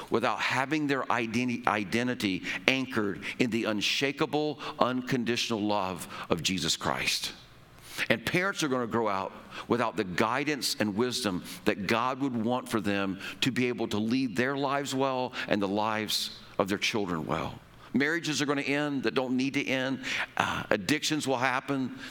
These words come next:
that won't need to happen. Like, people will con-, continue to wake up every day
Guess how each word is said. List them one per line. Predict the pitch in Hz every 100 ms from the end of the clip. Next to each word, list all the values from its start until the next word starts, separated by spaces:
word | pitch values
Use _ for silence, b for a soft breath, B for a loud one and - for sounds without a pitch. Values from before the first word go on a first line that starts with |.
| -
that | 123
won't | 135 131
need | 123 139
to | 139
happen. | 113 120 123 131 131 160 B
Like, | 131 135 -
people | - 190
will | 175 147
con-, | - 143 156 147 151
continue | 143 131 151 151
to | 147
wake | 127 135 139
up | 127
every | 131 135
day | 131 131 123